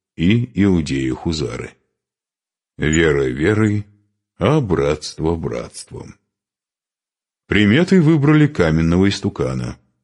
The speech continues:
Отсчитали сто двойных шагов вниз по склону, наметили место, подняли дёрн, вырыли яму, закидали мешки.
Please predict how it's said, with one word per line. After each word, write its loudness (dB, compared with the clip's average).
Отсчитали 2
сто 0
двойных 0
шагов -2
вниз -4
по -12
склону, -2
наметили 2
место, 0
подняли -2
дёрн, 0
вырыли 2
яму, 2
закидали -2
мешки. -8